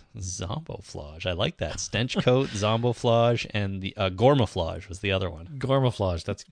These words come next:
Speaker 2: that's even better.
Speaker 1: Yeah.
Speaker 2: So, uh, what was I gonna say? I was gonna say, yeah, they could, uh, we all, we in the show so far have seen the few instances in which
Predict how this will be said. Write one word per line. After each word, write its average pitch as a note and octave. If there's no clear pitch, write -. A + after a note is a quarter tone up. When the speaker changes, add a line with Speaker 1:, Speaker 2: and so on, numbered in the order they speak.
Speaker 2:
that's F#2
even F2+
better. F2+
Speaker 1:
Yeah. F#2
Speaker 2:
So, E3+
uh, C#3+
what F#3
was F3
I E3
gonna D#3+
say? A#2+
I A#2
was B2+
gonna D3
say, D#3
yeah, D#3
they A#2
could, C3
uh, C3+
we G3
all, G#3+
we F#3
in D#3
the D#3
show C#3+
so D3
far A2+
have A#2
seen C3
the A#2+
few D3+
instances B2
in A2
which A2